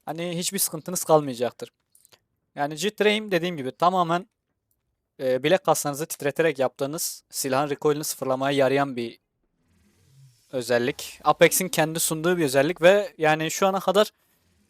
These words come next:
bazı büyük birkaç yayıncının da kullandığına şahit oldum. Kendi bilekleriyle yaptıkları G-Train'le. Yani nereden baksanız üç yüz dört yüz metreden adamlara tek atabiliyorsunuz arkadaşlar. Benim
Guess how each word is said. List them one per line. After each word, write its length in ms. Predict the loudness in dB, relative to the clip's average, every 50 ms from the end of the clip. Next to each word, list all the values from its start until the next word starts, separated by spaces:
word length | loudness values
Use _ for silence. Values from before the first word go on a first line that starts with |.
| 2
bazı 280 | 6 6 6 6 4 2
büyük 180 | -2 -2 0 0
birkaç 320 | 0 2 2 2 4 2
yayıncının 340 | 0 0 0 -4 -4 -2 0
da 80 | 0
kullandığına 580 | 0 0 -2 0 0 0 0 -2 -2 -4 -2 -2
şahit 380 | 0 2 4 4 4 4 2 -2
oldum. 280 | -4 -4 -4 -6 -6
Kendi 480 | -4 -4 -4 -2 0 0 0 0 0 -2
bilekleriyle 460 | -2 -4 -2 -2 -2 -4 -2 0 0
yaptıkları 580 | 0 0 -2 -8 -12 _ -4 -4 -2 -4 -4 -8 _ _ _ _ _ _ _ -14
G-Train'le. 640 | -12 -12 -12 -10 -8 -8 -6 -6 -6 -8 -8 -8 -8 _ _ _ _ _ _ _ _ _ _ _ _ _ _ -6
Yani 220 | -6 -6 -4 0
nereden 300 | 0 0 2 0 0 -2
baksanız 340 | -2 -2 -2 -4 -8 -8 -10
üç 180 | -12 -12 -12 -8
yüz 80 | -4
dört 140 | -2 -2 -2
yüz 100 | -4 -6
metreden 320 | -6 -8 -6 -4 -2 -2 -2
adamlara 440 | -2 -2 -4 -4 -2 -4 -4 -4
tek 200 | -2 -4 -4 -4
atabiliyorsunuz 600 | -4 -4 -4 -4 -4 -4 -4 -6 -6 -8 -10 -8 -8
arkadaşlar. 500 | -8 -8 -8 -10 -10 -10 -10 -14 -18 -20 _ _ _ _ _ _ _ _ _ _ _ _ _ -2
Benim 280 | -2 0 0 -2 -6